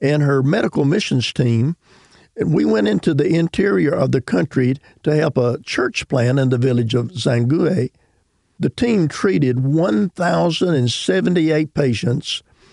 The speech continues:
and therefore we shared the gospel with at least that many people.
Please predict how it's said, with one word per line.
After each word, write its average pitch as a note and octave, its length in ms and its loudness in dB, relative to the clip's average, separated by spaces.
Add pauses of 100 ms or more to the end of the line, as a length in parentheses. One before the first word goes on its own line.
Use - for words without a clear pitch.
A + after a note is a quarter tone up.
(140)
and C#3+ 320 2
therefore E3 540 0
we C3+ 160 0
shared D#3 380 0
the C#3 80 2
gospel C#3 640 -2
with C3 180 0
at C3 120 0
least E3+ 480 -2
that E3+ 200 0
many C#3+ 220 0
people. B2 480 -4